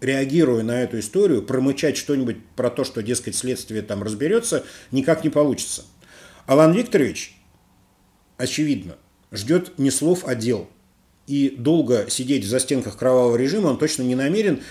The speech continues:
равно как он, вероятнее всего, не намерен и отправиться на С В О, чтобы решить вот такую вот проблему. Это точно не вариант ни для, э, Марзаева, ни для следствия.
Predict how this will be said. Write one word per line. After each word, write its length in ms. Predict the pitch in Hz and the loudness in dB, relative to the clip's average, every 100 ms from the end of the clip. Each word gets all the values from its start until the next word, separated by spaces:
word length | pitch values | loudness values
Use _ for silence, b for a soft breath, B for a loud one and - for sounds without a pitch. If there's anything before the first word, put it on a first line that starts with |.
| B | B
равно 300 | 131 180 165 | 0 2 2
как 220 | 147 143 | 2 2
он, 160 | 147 135 | 0 0
вероятнее 420 | 131 139 135 127 | 0 0 0 -2
всего, 220 | 135 147 | -2 0
не 100 | 139 | 0
намерен 400 | 127 127 139 127 | 0 0 0 0
и 40 | 117 | -2
отправиться 480 | 98 127 127 - | 0 2 2 0
на 220 | 120 123 123 | 0 2 2
С 140 | - | 2
В 80 | 139 | 2
О, 260 | 131 - B B B | 2 0 B B B
чтобы 280 | - 123 113 | -6 -2 -2
решить 260 | 110 127 131 | -2 -4 -4
вот 160 | 117 - | -6 -6
такую 320 | 107 135 113 | -4 -2 0
вот 140 | 113 | -2
проблему. 460 | - 120 113 95 101 | -2 -2 0 -2 -4
Это 160 | - | -4
точно 380 | 135 160 - 117 | 0 0 0 -4
не 160 | 110 113 | -4 -2
вариант 440 | 120 123 98 95 | 0 0 -2 -4
ни 120 | 131 | -4
для, 320 | 117 110 101 85 B B B B - | -2 0 -2 -4 B B B B -14
э, 240 | 104 107 110 | -10 -6 -2
Марзаева, 540 | 123 135 214 226 175 | 0 2 2 4 4
ни 180 | 131 160 | 2 2
для 200 | 147 143 | 4 2
следствия. 520 | - 127 - - | 2 0 0 -8